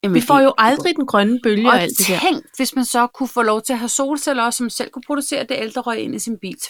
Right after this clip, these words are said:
Speaker 1: Altså.
Speaker 2: Så kunne det nok være bunderøven, han fik svært ved at sove om natten, med alle de selvforsynende tosser,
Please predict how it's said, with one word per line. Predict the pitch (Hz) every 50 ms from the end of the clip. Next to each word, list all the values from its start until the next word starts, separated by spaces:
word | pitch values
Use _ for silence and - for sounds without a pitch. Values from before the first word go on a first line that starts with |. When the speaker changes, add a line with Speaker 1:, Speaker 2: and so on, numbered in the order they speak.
| - -
Speaker 1:
Altså. | - - - 165 - - _ _ _ _ _ _ _ _
Speaker 2:
Så | - - - 302 302 311 302 - _ _ _ _ -
kunne | - 311 285 247
det | 262 247
nok | 240 247 262 262
være | 262 247 247 240
bunderøven, | 233 226 240 247 247 233 208 - 220 220 196 -
han | - 214 208
fik | - 240 -
svært | - - 240 - 240
ved | 220
at | 220 214
sove | - 208 202
om | 214
natten, | 226 208 170 175 - 208 202 - _ -
med | 214 - - -
alle | - 220 208 214 233 254 254 -
de | 233 220 214
selvforsynende | - 208 190 202 202 - 233 - 247 214 - 202 202 196 _ _ - _ _ _ -
tosser, | - 208 185 185 190 220